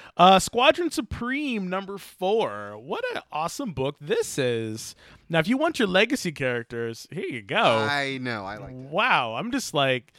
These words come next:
Speaker 1: so cool. Um, so we got Squadron Supreme number four. Uh, writer is James Robinson. A penciler is Leonard Kirk. Inkers are, is Paul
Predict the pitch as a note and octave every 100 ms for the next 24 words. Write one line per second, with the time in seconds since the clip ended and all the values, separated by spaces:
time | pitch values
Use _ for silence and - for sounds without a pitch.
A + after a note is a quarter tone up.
0 | _ _ _ - - - C4+ F3+ - -
1 | F4 C#3+ A2 G#2+ - _ C#3 D3 D3 C#3+
2 | C#3 C3+ C3+ C3+ C#3 - F3 F3 G3 G#3
3 | F#3 C#3 B2+ C#3+ - _ _ _ - F3
4 | F3 F#3+ A#3 C#4 - D3+ B2+ B2+ C#3+ B2+
5 | A#2 A2+ A#2 A#3 - _ B2+ F#2+ F2+ G#2
6 | B3+ _ _ - - _ - A#2 B2 C3+
7 | C#3+ B2+ - C#3+ F3+ - C3+ B2 B2 -
8 | C4+ D#4+ _ - - - D3 C#3+ D#3+ D3
9 | B2+ D3 B3+ C#4+ - A#2 E3 - _ _
10 | _ _ _ _ D3+ D3+ F3+ E3+ D3 C#3
11 | B2+ - - E3+ E3+ F3+ F#3+ G3+